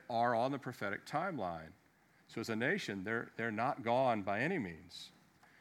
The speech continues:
But getting back to our current, uh, status within the prophetic timeline and where we left off, Jesus said that the closer we get to his return,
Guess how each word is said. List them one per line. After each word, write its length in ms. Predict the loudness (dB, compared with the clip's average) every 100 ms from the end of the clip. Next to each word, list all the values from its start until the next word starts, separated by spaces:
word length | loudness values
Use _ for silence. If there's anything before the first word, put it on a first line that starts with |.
| -6
But 180 | 0 2
getting 280 | 6 8 8
back 340 | 8 8 6 0
to 220 | -2 2
our 180 | 2 2
current, 480 | 2 4 6 4 0 -20 _ _ _ _ _ _ _ -16 -2
uh, 140 | 0
status 720 | 0 2 6 6 4 -2 -10 -12 -20 -20 -16 -2
within 280 | 2 4
the 80 | 2
prophetic 440 | 0 -2 0 -2 -4
timeline 580 | 0 2 2 0 -4 -4
and 100 | -4
where 180 | -2
we 120 | -2 -2
left 320 | -4 -6 -4
off, 420 | -2 -2 -8 -18 -20 _ -20 -20 -18 -10
Jesus 440 | 0 4 4 2
said 480 | 0 0 2 2 0 -6 -20 _ _ -4
that 160 | -4
the 80 | -2
closer 680 | -6 -6 2 4 4 2 2
we 160 | 4 2
get 280 | 2 0
to 80 | -2
his 280 | -2 0 0
return, 680 | -4 -2 0 2 2 -2